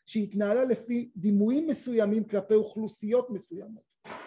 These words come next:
תוצאות המאבק הציבורי סביב מה שמוגדר ישראל הראשונה, ישראל השנייה, הייתה תחושה שצפוי זעזוע עמוק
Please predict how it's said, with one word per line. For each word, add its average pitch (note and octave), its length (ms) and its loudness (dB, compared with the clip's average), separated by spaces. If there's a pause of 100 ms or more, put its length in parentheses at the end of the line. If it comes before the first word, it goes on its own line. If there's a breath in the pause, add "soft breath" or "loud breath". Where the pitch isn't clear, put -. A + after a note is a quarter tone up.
(180 loud breath)
תוצאות C#4+ 340 2
המאבק C4+ 480 2
הציבורי A#3 520 -2
סביב G#3+ 300 -2
מה B3+ 120 0
שמוגדר A3+ 560 0
ישראל A3 440 0
הראשונה, G#3+ 560 -2 (300 loud breath)
ישראל A3 420 0
השנייה, G#3+ 560 0 (340 loud breath)
הייתה F#3+ 220 2
תחושה B3+ 400 -2
שצפוי A#3+ 540 -4
זעזוע G#3 540 2
עמוק A#3 360 4